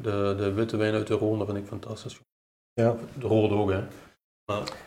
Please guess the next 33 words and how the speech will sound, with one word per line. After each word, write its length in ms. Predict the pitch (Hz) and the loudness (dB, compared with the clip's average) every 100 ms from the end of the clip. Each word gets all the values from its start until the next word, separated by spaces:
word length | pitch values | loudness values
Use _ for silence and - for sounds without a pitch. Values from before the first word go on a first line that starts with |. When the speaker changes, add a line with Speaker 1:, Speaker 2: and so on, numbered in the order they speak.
| - | 0
Speaker 2:
Zwaar 360 | 104 120 139 143 | 8 12 12 12
Speaker 1:
dat 60 | |
zijn 100 | 147 | 10
Speaker 2:
ondergewaardeerd. 880 | 135 131 127 123 117 117 117 - 117 | 12 12 12 12 12 12 10 8 2
Speaker 1:
mijn, 220 | 113 117 117 | 2 2 0
mijn 100 | 117 | -4
lievelingswijnen 680 | 104 107 127 - 107 104 104 | -4 -2 -2 -2 -4 -4 -6
gewoon. 220 | 104 110 - - | -10 -12 -14 4
Speaker 2:
Ja, 280 | 120 113 113 | 6 6 6
zwaar 340 | 107 113 113 | 10 10 10
ondergewaardeerd, 760 | 123 113 107 104 101 104 101 - | 8 6 6 6 4 2 0 -2
absoluut. 440 | 104 - 107 - - - _ _ _ | -8 -6 -8 -10 -18 -20 _ _ _
Ik 200 | 147 123 | 6 10
ben, 280 | 156 165 170 | 12 12 12
ehm, 380 | 160 156 143 139 - | 12 12 12 8 4
eh, 220 | 135 139 | 6 6
want 220 | 151 151 139 | 6 4 10
we 60 | |
hebben 180 | 127 127 | 10 10
toch 180 | 131 127 | 6 6
wel, 240 | 139 135 | 8 10
wel 180 | 123 127 | 10 10
weer, 340 | 123 143 143 - - - _ _ _ - | 12 10 8 -2 -16 -20 _ _ _ -4
ik 100 | - | 4
ga 160 | 139 | 6
even 180 | 135 135 | 6 2
van 160 | - 131 | 4 8
de 60 | |
gelegenheid 420 | 120 131 139 139 | 10 12 12 10
gebruik 340 | 139 113 120 135 | 6 6 8 8
maken 320 | 139 135 131 | 8 6 6
om, 220 | 123 123 | 4 4
eh, 180 | 120 117 | 4 4